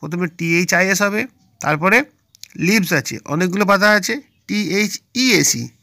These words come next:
these হবে। অ্যাক্টিভিটি এইট চলছে। নাম্বার সিক্স পেজে কিছু কন্টিনিউশন রয়েছে। দেখো, ছ নম্বর পেজে কী হবে? টি এইচ ই এ সি, "these are birds"। দুটো পাখি রয়েছে, তাহলে টি এইচ ই এ সি হবে।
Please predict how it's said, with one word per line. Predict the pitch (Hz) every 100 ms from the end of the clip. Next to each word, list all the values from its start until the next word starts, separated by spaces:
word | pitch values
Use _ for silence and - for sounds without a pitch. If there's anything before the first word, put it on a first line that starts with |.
| _ -
these | 156 202 123
হবে। | 113 - - _ _ _ _ - - -
অ্যাক্টিভিটি | 147 - 175 180 254 - - - - - - - _ _ _ _ -
এইট | 208 214
চলছে। | - 185 160 247 320 - - -
নাম্বার | 151 160 185 185 - _ _ -
সিক্স | - 247 254 -
পেজে | 180 170 233
কিছু | - 156
কন্টিনিউশন | 226 - 180 190 180 143 131
রয়েছে। | 123 - - -
দেখো, | 180 180
ছ | 196 170
নম্বর | 175 180 180
পেজে | 180 175 254 _ - _
কী | -
হবে? | 185 170 208 - - - - _ -
টি | 240 254 240
এইচ | 208 220 196 -
ই | 202 226 208
এ | 180
সি, | - 151
"these | 139 196 240 240 - -
are | 180 202 170
birds"। | 147 165 127 110 - _ _ _ _ _ _
দুটো | 160 175
পাখি | 208 214 226
রয়েছে, | 220 214 220 233 _ _ _ -
তাহলে | 160 -
টি | 190 190
এইচ | 190 202
ই | 196
এ |
সি | 190 196
হবে। | 190 190